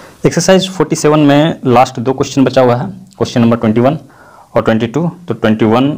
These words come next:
में क्या कह रहा है, "A bottle when filled to zero point seven five of its capacity contains two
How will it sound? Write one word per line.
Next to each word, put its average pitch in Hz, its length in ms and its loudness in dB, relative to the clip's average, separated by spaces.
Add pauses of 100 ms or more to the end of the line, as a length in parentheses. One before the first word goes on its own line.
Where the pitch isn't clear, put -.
(100)
में 120 120 -4
क्या 123 140 2
कह 127 160 -2
रहा 110 160 2
है, 135 160 -6 (480)
"A 120 140 2
bottle 131 360 2 (120)
when 117 300 0
filled 139 360 -2 (220)
to 110 160 2 (920)
zero 143 300 2
point 151 200 -2
seven 135 340 0
five 98 180 2 (220)
of 127 200 0 (140)
its - 260 -10
capacity - 580 -6 (460)
contains 135 640 -2 (680)
two 160 100 4